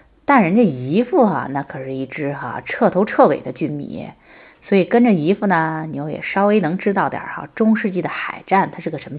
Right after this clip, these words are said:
情况。首先那会儿哈，那已经有大炮了，但那会儿呢，他肯定没有开花炮弹，这炮弹其实啊都是些大铁球，所以这个炮的作用在海战中哈，它除了虚张声势哈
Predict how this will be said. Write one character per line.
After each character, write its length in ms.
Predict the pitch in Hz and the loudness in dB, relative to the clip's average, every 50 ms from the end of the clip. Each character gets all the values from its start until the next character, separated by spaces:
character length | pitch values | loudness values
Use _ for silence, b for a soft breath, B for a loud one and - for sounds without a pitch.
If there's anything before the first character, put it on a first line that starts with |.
| - - | -12 -12
情 160 | - 104 127 | -10 -10 -8
况。 360 | - - 208 175 151 - _ _ _ _ _ _ _ _ _ _ _ _ _ _ | -6 -4 -4 -4 -4 -6 _ _ _ _ _ _ _ _ _ _ _ _ _ _
首 280 | - - - - 165 147 | -20 -12 -6 -4 -4 -4
先 260 | - - 240 247 247 | -2 -2 0 2 4
那 120 | 285 277 233 | 4 4 4
会 160 | - - - | 2 0 -4
儿 100 | - - | -6 -6
哈， 300 | - - 123 113 - - - | -8 -8 -8 -8 -8 -10 -12
那 80 | - 151 | -12 -12
已 160 | 147 131 117 | -10 -10 -6
经 200 | - 175 196 196 | -2 0 0 0
有 140 | 165 - - | 0 -2 -4
大 180 | - 185 175 | -2 -2 -2
炮 300 | 170 - 254 277 233 175 | 0 4 6 6 8 6
了， 80 | 131 - - _ _ _ _ _ _ _ _ _ _ B B B B | 6 2 -4 _ _ _ _ _ _ _ _ _ _ B B B B
但 140 | - 240 233 | 2 4 6
那 120 | 254 269 226 | 6 6 6
会 140 | - 170 | 4 2
儿 80 | - 123 | -2 -2
呢， 280 | 139 139 143 143 151 - | -2 -2 -2 -4 -6 -10
他 100 | - - | -16 -20
肯 220 | - - - - 269 | -18 -16 -14 -14 -12
定 120 | - - | -12 -12
没 120 | 127 131 151 | -10 -8 -6
有 120 | 160 - - | -6 -8 -8
开 180 | - - 196 196 | -8 -4 -2 2
花 200 | 190 214 214 220 | 4 4 4 4
炮 240 | 220 - - - - | 2 0 -4 -4 -2
弹， 260 | 139 139 123 151 - B B B B B B B | -4 -6 -8 -8 -12 B B B B B B B
这 120 | - 170 | -6 -4
炮 320 | 170 165 - - - 247 208 | -4 -4 -4 2 4 4 6
弹 240 | 208 233 220 185 170 | 6 4 2 2 0
其 180 | - - 185 | -2 -2 -2
实 160 | 185 - 160 | -2 -2 -4
啊 180 | 165 170 160 139 | -4 -4 -4 -2
都 140 | - 160 160 | -2 -2 -2
是 60 | 156 | 0
些 100 | - 175 | -2 -2
大 200 | 180 - 156 160 | 0 0 -2 -2
铁 160 | - 139 123 | -4 -8 -16
球， 500 | - - - - - - 147 170 - - _ _ _ _ _ _ _ _ _ _ _ _ _ _ _ - | -16 -16 -12 -10 -8 -4 -4 -4 -4 -6 _ _ _ _ _ _ _ _ _ _ _ _ _ _ _ -4
所 100 | - 208 | 0 2
以 100 | 220 196 | 2 2
这 100 | - 170 | 0 0
个 100 | - 160 | -2 -2
炮 600 | 151 - - - - - - 311 311 277 220 185 | -4 -4 -6 -16 -14 -6 0 2 4 4 6 4
的 80 | 156 151 | 4 2
作 220 | 151 165 160 151 | 2 0 0 0
用 160 | 151 147 147 139 | 0 -2 -4 -8
在 100 | - 147 | -10 -10
海 320 | 143 - - - 107 117 | -10 -10 -10 -10 -10 -6
战 200 | - 156 143 131 | -4 -6 -6 -6
中 220 | 127 135 131 131 131 | -6 -8 -8 -8 -10
哈， 280 | 131 135 123 113 113 131 | -12 -12 -12 -12 -12 -12
它 80 | 135 | -14
除 240 | - - - 131 139 | -16 -16 -12 -10 -8
了 100 | 151 165 | -8 -8
虚 300 | 160 - - - 202 196 | -8 -10 -8 -4 -2 0
张 220 | 202 190 196 196 | 2 2 0 0
声 280 | 190 - 220 202 202 202 | -2 -2 -2 -2 -2 -2
势 320 | 190 - - 208 175 143 | -4 -4 -4 -2 -2 -2
哈 300 | 131 - 135 - - - | -2 -4 -10 -14 -16 -16